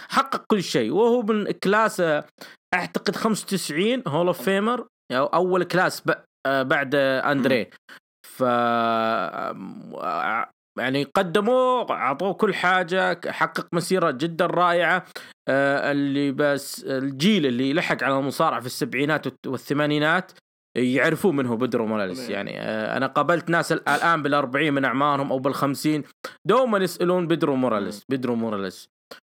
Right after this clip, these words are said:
Speaker 1: فلحقوا عليه، لأنه وقتها هي بداية، يعني، التسعينات هجرية، هنا انطلاقة بث المصارعة عندنا في السعودية على التلفزيون السعودي. وكان أبرز الأسماء داستي روز، بيدرو موراليس، كانوا كلهم موجودين. داستي روز كان
Speaker 2: مم.
Speaker 1: يطلع على،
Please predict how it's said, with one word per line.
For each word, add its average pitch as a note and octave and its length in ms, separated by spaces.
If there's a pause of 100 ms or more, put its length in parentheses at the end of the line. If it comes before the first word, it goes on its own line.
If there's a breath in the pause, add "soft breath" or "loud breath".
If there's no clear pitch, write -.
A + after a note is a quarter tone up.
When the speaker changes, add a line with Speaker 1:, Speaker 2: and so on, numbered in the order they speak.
(400)
Speaker 1:
فلحقوا C3 680
عليه، D3+ 200
لأنه C#3 200
وقتها G3 580
هي F#3+ 200
بداية، D#3 460
يعني، A#2 120
التسعينات E3 540
هجرية، F#3 500 (440 loud breath)
هنا F3+ 140
انطلاقة E3+ 720
بث E3 320
المصارعة C3 520
عندنا A#2+ 300
في A2 80
السعودية A#2+ 380
على G#2+ 80
التلفزيون A#2+ 360
السعودي. C#3 580 (300 loud breath)
وكان G3 320
أبرز F3+ 360
الأسماء F3 560
داستي E3+ 460
روز، E3 480
بيدرو E3 400
موراليس، E3+ 400
كانوا D#3+ 200
كلهم D3+ 280
موجودين. A#2 380
داستي D3 260
روز E3+ 120
كان D3 120
Speaker 2:
مم. F#3+ 60
Speaker 1:
يطلع F#3+ 200
على، A#2+ 280